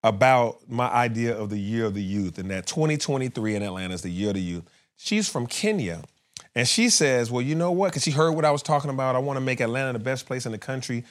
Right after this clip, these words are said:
to raise a child." And I was saying, "We're doing this with nonprofits. We're doing this with Parks and Rec. I got midnight basketball. We got summer employment. We're doing all these things to keep youth busy and activated and culturally aware."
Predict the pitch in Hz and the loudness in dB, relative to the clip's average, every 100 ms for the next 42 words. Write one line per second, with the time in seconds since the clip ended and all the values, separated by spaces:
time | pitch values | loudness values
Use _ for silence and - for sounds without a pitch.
0 | _ - 101 127 131 117 - 127 120 113 | _ -6 0 2 2 0 2 2 4 2
1 | 110 101 107 - 110 135 131 123 120 147 | 0 -2 -4 -4 -4 -4 -2 -2 0 2
2 | 147 - - _ 127 117 143 139 - 131 | 2 0 -10 _ -4 0 2 2 2 2
3 | 131 123 120 113 107 151 147 135 139 131 | 2 -2 0 0 2 0 0 -2 0 0
4 | 131 123 123 120 113 - - - 170 165 | -2 -4 -2 -2 -4 -6 -8 0 2 2
5 | 151 135 135 131 127 120 117 101 95 - | 2 2 2 2 0 0 0 0 0 2
6 | 175 165 160 160 143 135 127 - _ 180 | 2 0 0 -2 0 -2 -6 -10 _ 0
7 | 185 170 160 156 143 117 - 143 127 127 | 2 4 2 2 -2 -4 -4 -4 -2 -4
8 | 113 135 175 120 98 - _ 117 107 - | -2 0 2 0 -4 -6 _ -6 -2 0
9 | 151 160 123 117 110 104 104 - 151 151 | 2 2 0 0 -2 -4 -4 -2 -2 0
10 | 135 120 104 175 151 107 | -2 0 0 0 0 -2